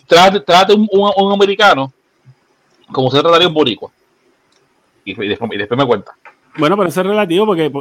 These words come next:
Speaker 2: pa-, para mí la mujer puertorriqueña es la más bella del mundo, eso estamos claros. Pero el, para el brasilero, la brasilera es la mujer más hermosa del mundo.
Speaker 1: Pero no, no, no, no todo es lo
Speaker 2: Sí.
Speaker 1: físico. No todo es lo físico.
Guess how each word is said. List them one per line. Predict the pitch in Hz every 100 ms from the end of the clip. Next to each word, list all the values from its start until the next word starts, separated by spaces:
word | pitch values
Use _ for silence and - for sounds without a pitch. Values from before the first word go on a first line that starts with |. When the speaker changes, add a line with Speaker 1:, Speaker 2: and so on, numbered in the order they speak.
| 127 -
Speaker 2:
pa-, | 139
para | - 131 127
mí | 160
la |
mujer | 180 160
puertorriqueña | 165 170 165 170
es |
la | 165
más | 160
bella | 160 160
del | 131
mundo, | 139 170
eso | 127
estamos | 131 151 156
claros. | 123 147 151 -
Pero | 131 127
el, | 127
para | - 120
el | 120
brasilero, | 120 120 120 127 190
la | 175
brasilera | 151 131 135 143
es | 165
la |
mujer | 156 147
más | 143
hermosa | 143 139 131
del | 123
mundo. | 127 160 120 _ _ _ _ _ _ _ _ _ _ - _ _ _ _ _ _ -
Speaker 1:
Pero | 104
no, | 101 104
no, | 110 110
no, | 107
no | 110 110
todo | 127
es | 135
lo | 139
Speaker 2:
Sí. |
Speaker 1:
físico. | 135 135 - _ _ _ _ _ _ _ _
No | _
todo | 104
es | 123
lo | 120
físico. | 127 95 107